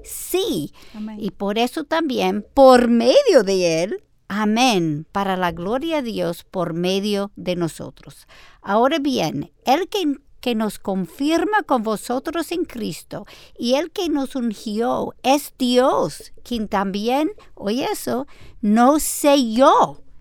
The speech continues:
Speaker 1: y nos dio el Espíritu en nuestro corazón como garantía. Podemos ver aquí que Él lo ha prometido y Él es fiel. Es a través de Él que podemos hacerlo.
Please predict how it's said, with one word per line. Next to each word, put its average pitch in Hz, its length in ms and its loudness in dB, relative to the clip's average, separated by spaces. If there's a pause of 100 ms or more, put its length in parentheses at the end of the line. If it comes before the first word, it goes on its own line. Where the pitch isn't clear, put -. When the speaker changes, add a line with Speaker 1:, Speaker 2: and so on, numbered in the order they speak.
(120)
Speaker 1:
y 240 140 0
nos 254 320 0
dio 269 320 2
el 427 140 2
Espíritu 302 720 -2
en 208 140 -4
nuestro 233 480 -6
corazón 240 720 -4 (400)
como 196 540 4
garantía. 247 1300 4 (640)
Podemos 339 480 0
ver 277 180 4
aquí 220 400 -2
que 254 260 -4
Él 392 260 0
lo 277 160 2
ha 254 100 0
prometido 208 800 -6
y 277 200 -4
Él 302 140 -4
es 302 220 -6
fiel. 262 600 -6 (220)
Es 269 220 -6
a 302 100 0
través 285 440 -4
de 277 300 -4
Él 370 160 -4
que 247 160 -2
podemos 285 720 -2
hacerlo. 151 720 -10